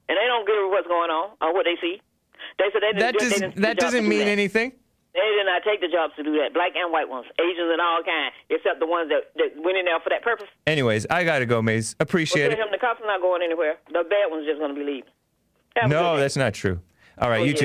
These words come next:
Speaker 2: too. Take care. That's not true because Officer Darren Wilson did everything. Uh, he did nothing wrong,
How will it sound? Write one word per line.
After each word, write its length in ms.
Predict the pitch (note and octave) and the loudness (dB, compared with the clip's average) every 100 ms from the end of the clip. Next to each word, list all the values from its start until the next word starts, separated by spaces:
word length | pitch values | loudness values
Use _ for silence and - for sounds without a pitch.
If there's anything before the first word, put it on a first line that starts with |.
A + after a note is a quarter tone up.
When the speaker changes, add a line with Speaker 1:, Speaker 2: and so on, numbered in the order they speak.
| G2+ | -2
Speaker 2:
too. 40 | - _ - | -6 _ -4
Take 160 | A2+ | -2
care. 160 | F#2 E2 _ _ _ _ _ _ _ - - - | -2 -6 _ _ _ _ _ _ _ -20 -16 -2
That's 160 | C3+ | 0
not 180 | D#3 E3+ | 2 0
true 220 | - G3+ | 0 0
because 300 | C3 A2 B2+ | 0 0 0
Officer 340 | D3+ D#3+ D3+ D#3 | 0 0 -2 -2
Darren 340 | D3 D3+ C#3 | 0 0 0
Wilson 340 | D3 F3 C3+ B2+ | 0 0 -2 0
did 120 | C3 | 0
everything. 520 | C#3 C3 C#3 B2+ A2 _ _ _ _ - | 0 0 -2 -2 -4 _ _ _ _ -4
Uh, 240 | C#3 C3 B2 | 0 0 0
he 160 | C#3 | 0
did 160 | D3 D#3 | 0 0
nothing 280 | D#3 D#3 C#3 | 0 0 2
wrong, 340 | D#3+ B2 F2 | 0 0 -4